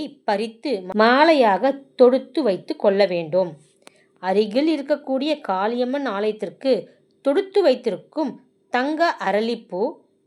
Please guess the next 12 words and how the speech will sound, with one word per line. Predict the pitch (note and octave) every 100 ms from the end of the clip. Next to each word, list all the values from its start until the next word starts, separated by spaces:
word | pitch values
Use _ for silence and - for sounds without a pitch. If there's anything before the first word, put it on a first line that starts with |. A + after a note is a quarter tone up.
| -
வேப்ப | A3+ C4+ D4+ C4+
எண்ணெய், | F#3+ E3+ E3+ A3+ - _ _
மஞ்சள் | G#3 A3+ A#3+ D4+ C#4
திரி, | G#3 F#3+ F#3+ - _ _ F#3+
மூன்று | A3 C4+ C#4+ B3+ C4
அகல் | F#3 F#3 B3 F#4+ - _ _ F#3+
விளக்குகளையும் | A3 A#3 A#3 F#3 F3 A#3 C#4+ - _ _
வாங்கி | F#3 G3+ A#3+ A#3+ -
கொண்டு | F3+ E3+ D#4
செல்ல | C4 A#3+ A#3
வேண்டும். | G3+ F#3 E3 - _ _ _ _ _
மலரை | G#3 A3+ F4 D4+ A#3+